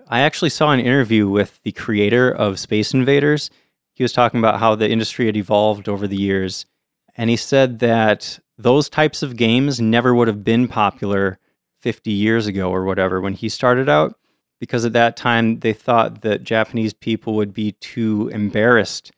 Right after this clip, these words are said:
to be playing those types of games where you're, I mean, you're basically putting on a performance for the rest of the arcade. You know, if, if anybody wants to just walk up and watch you, they can, and that, it kind of puts you on the spot. But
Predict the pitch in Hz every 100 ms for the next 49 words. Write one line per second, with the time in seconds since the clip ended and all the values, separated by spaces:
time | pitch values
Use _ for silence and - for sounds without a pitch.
0 | _ _ _ - 110 104 98 - - 113
1 | 113 110 107 101 - 104 - 104 104 104
2 | 101 107 101 98 98 95 95 - _ _
3 | 113 110 123 190 - 170 131 - 156 151
4 | 147 - 135 - - 131 123 95 95 -
5 | 117 107 107 113 - 107 104 101 117 101
6 | 95 95 101 - 131 139 135 131 123 127
7 | - 131 110 - 110 113 113 117 - 101
8 | 98 117 123 - 104 98 95 - _ _
9 | _ _ 131 98 - 110 95 95 95 98
10 | 101 - - 117 104 110 - 110 101 95
11 | - 107 98 - _ 95 95